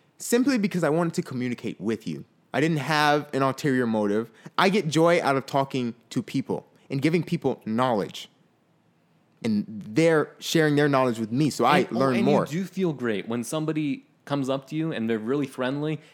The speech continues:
Speaker 2: and it's, and it is something that's very shallow. You do feel happy after
Speaker 1: Uh-huh.
Speaker 2: that interaction because it's like, "Yeah, I'm, I'm socializing." It, it makes people feel good.
Speaker 1: Uh-huh, but people don't wanna do that.
Speaker 2: No.
Speaker 1: They think you have an ulterior motive.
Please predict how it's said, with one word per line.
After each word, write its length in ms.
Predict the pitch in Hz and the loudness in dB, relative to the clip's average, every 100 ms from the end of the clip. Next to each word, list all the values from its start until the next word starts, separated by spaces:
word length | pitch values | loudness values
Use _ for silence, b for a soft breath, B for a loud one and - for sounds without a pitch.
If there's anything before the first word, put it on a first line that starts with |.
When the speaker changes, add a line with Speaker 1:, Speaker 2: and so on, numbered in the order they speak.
| - | -6
Speaker 2:
and 140 | 131 | -4
it's, 120 | 123 - | -6 -6
and 180 | 135 | -4
it 100 | 135 | -2
is 160 | 175 185 | -2 0
something 280 | 175 131 123 | -2 -2 -2
that's 220 | 110 - | -4 -6
very 380 | 104 110 123 113 | -6 -4 -2 -4
shallow. 420 | - 113 127 104 | -4 -2 -2 -2
You 140 | 107 | -4
do 160 | 131 170 | -4 -6
feel 220 | 170 156 | -4 -6
happy 420 | 120 135 175 147 | -2 -2 -2 -2
after 200 | 104 147 | 0 0
Speaker 1:
Uh-huh. 80 | 180 | 0
Speaker 2:
that 160 | 107 113 | -2 -4
interaction 580 | 123 110 127 147 120 104 | -4 -2 -4 -4 -6 -6
because 260 | - 107 | -8 -10
it's 100 | 101 | -6
like, 140 | 120 110 b b - | -8 -8 b b -16
"Yeah, 160 | 220 | -8
I'm, 160 | 247 170 - _ - | -6 -6 -8 _ -6
I'm 300 | 156 156 - - | -6 -6 -12 -8
socializing." 840 | - 240 240 190 120 110 101 110 | -2 -2 -2 0 0 0 -4 -4
It, 160 | 156 160 | -4 -2
it 80 | |
makes 260 | 151 202 208 | 0 0 -2
people 240 | 180 170 | -6 -6
feel 260 | 147 160 151 | -6 -4 -4
good. 380 | 135 208 156 165 | -2 -2 -4 -4
Speaker 1:
Uh-huh, 180 | 156 175 | -4 -4
but 160 | 170 - | -4 -2
people 160 | 151 | 0
don't 140 | 143 123 | 0 0
wanna 140 | 113 | -2
do 120 | 95 113 | -4 -6
that. 280 | - - | -6 -8
Speaker 2:
No. 220 | 117 135 - | -6 -6 -4
Speaker 1:
They 120 | - | -6
think 260 | - 135 - | -4 -4 -2
you 80 | 143 | -2
have 240 | 104 101 | -4 -4
an 60 | 110 | -6
ulterior 360 | 104 90 90 | -6 -6 -6
motive. 320 | 90 92 90 | -6 -6 -8